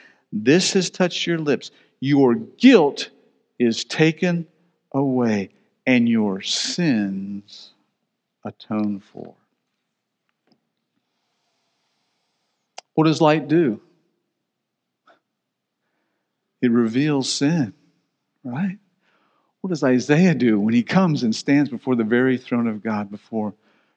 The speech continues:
God who is light? He proclaims a woe upon himself, the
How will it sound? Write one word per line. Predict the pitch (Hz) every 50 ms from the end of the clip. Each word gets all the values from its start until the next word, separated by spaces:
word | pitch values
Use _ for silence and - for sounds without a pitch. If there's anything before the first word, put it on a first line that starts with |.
| _ _ _
God | 139 135 127 113 104 98 -
who | 113 107 110
is | 104 98 - 95
light? | 95 95 98 101 101 98 98 - _ _ _ _ _ _ _ _
He | _ - 165
proclaims | 160 - - 156 135 - - - 165 165 160 156 143 - - _ _ _ _ _ _ _ _ _ _ _ _ _ _ _ _ _ _
a | 135 139
woe | 139 135 131 151 180 220 233 220
upon | 202 160 - 175 175 180 170
himself, | 180 196 202 196 - - - - 220 226 247 - 254 247 220 - - - - - _ _ _ _ _ _ _ _ _ _ _ _ _ _ _
the | 170